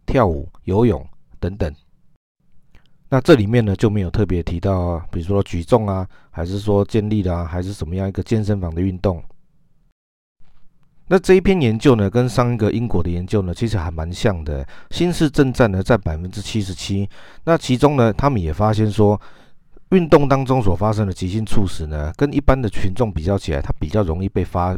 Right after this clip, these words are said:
被发现。因为被发现了之后呢，就比较有机会呢，被急救。所以他活着的出院的几率呢，在六十五岁以下呢，有百分之五十，相对于一般族群只有百分之十三。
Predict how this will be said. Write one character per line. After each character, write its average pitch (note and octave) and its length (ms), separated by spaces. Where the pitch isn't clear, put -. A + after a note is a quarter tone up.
被 A#2+ 140
发 F#2+ 260
现。 F#2+ 260
因 C#3 100
为 C#3+ 80
被 D3 160
发 C3+ 180
现 C3 180
了 G#2+ 140
之 G2+ 100
后 A2 80
呢， G2 60
就 G#2+ 100
比 D#2+ 140
较 G2+ 160
有 D#2+ 100
机 F2+ 220
会 G2 140
呢， D#2 160
被 G#2 120
急 E2 220
救。 D#2+ 320
所 - 120
以 D3+ 60
他 D#3+ 100
活 F#2+ 240
着 G2+ 140
的 G2 240
出 B2+ 240
院 C3 120
的 G#2 100
几 A2 220
率 G#2+ 140
呢， E2 260
在 D3+ 160
六 D3 160
十 A#2+ 140
五 G2 120
岁 G2 220
以 F2 40
下 G2+ 180
呢， E2+ 200
有 G#2 140
百 F2 180
分 G#2+ 120
之 G#2+ 120
五 F2 100
十， - 220
相 B2 240
对 G#2 140
于 F#2+ 40
一 G#2 40
般 G#2 180
族 F2+ 140
群 E2 120
只 E2 120
有 F#2 60
百 C#2+ 160
分 D#2+ 60
之 E2+ 120
十 E2 160
三。 F#2+ 280